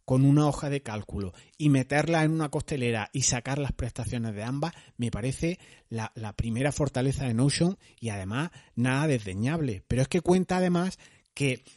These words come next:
las bases de datos tienen una capa de dificultad al trabajar con ellas. Tienes que tener u-, un I D, una, un, una capacidad de relacionar esas bases de datos por, por un concepto único y tal.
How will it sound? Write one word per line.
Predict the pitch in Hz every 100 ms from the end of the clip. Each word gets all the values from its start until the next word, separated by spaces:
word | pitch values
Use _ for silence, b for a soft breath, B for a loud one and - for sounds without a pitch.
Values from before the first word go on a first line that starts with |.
| B
las | 127 120
bases | 101 143 170
de | 147
datos | 139 143 160 -
tienen | 135 143
una | 135 117
capa | - 127 143 147
de | - 127 120
dificultad | 107 120 107 101 - 123
al | 139 135
trabajar | 113 92 - 117
con | 98 95
ellas. | 147 131 101
Tienes | - 120 120
que | 135 127 B B B -
tener | 117 120 139 139 B 127 B
u-, | 139 135 131 - -
un | - 143 147
I | 147
D, | 139 147 156 151
una, | 135 135 131
un, | 123 139 131
una | 143 143
capacidad | 147 135 - 135
de | 143 131
relacionar | 127 113 120 131
esas | 135 127 107
bases | 123 - 127
de |
datos | 113 120 127 -
por, | - 107
por | - 113
un | 123
concepto | 127 110 120 - 104
único | 120 127 113
y |
tal. | 104 120